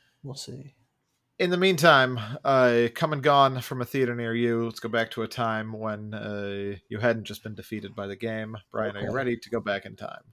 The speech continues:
Speaker 1: Sure.
Speaker 2: So,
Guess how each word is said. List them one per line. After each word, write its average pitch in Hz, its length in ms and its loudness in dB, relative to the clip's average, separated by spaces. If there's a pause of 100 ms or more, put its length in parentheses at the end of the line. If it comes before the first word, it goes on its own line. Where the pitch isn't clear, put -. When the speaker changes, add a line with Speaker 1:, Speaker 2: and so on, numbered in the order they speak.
Speaker 1:
Sure. - 460 -8 (1120)
Speaker 2:
So, 214 480 10